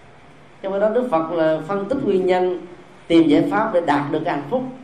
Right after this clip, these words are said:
Còn cái khổ là một cái thực tại để cho ta đối diện mà không được chạy trốn thôi. Cho nên ai có bản lĩnh đó sẽ trở thành thánh. Còn có bản lĩnh đó để trở thành mầu nhiệm thì đâu có gì đâu. Con đường đó là nhân quả, có làm là có đạt được,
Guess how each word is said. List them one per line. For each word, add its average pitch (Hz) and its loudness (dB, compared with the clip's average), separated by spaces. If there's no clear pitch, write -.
Còn 123 -4
cái 190 0
khổ 123 2
là - 4
một 131 -2
cái 143 -2
thực 147 -6
tại 123 0
để 123 -2
cho - -2
ta 143 0
đối 247 4
diện 127 0
mà 120 -6
không 147 -6
được 127 -6
chạy 120 -6
trốn 190 -6
thôi. - -8
Cho 147 0
nên 143 2
ai 196 2
có - 2
bản 156 2
lĩnh 143 -2
đó 165 0
sẽ 165 -4
trở 147 -2
thành 135 -6
thánh. 160 -8
Còn 143 -8
có 240 2
bản 226 4
lĩnh 202 4
đó 233 6
để 208 2
trở 208 2
thành 170 -2
mầu 156 4
nhiệm 147 8
thì - 4
đâu 156 0
có 208 0
gì 165 0
đâu. 165 -6
Con 185 4
đường 170 6
đó 208 4
là 170 2
nhân 180 4
quả, - 2
có 226 4
làm 165 4
là 143 0
có 214 2
đạt 135 2
được, 143 0